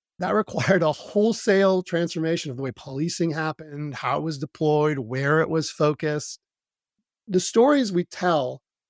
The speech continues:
about social and political and economic transformations begin as police stories. And that's what Tyler and I were trying to do in Police, a Field Guide, was just point out this fundamental nature of the police powers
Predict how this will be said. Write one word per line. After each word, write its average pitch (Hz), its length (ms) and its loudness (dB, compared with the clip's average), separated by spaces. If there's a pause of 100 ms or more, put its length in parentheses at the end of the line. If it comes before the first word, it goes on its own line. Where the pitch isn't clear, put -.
(180)
about 147 300 -2
social 196 400 2
and 190 100 2
political 165 580 0
and 139 140 -6
economic 165 380 -2
transformations 151 920 -8 (720)
begin 180 640 4
as 147 220 -4
police 143 360 -6
stories. - 540 -20 (580)
And 151 120 -6
that's 165 420 -2
what 175 280 0
Tyler 196 380 0
and 175 100 2
I 160 120 2
were 151 120 0
trying 165 220 0
to 151 60 2
do 156 200 -2
in 151 120 -2
Police, 170 200 -4
a - 40 -8
Field 247 240 -2
Guide, 156 160 4
was 143 100 -2
just - 180 -8
point 180 260 -2
out 170 180 0
this - 220 -4 (500)
fundamental 196 720 4
nature 123 640 -8 (880)
of 160 220 2
the 135 100 4
police 175 400 0
powers 151 800 -6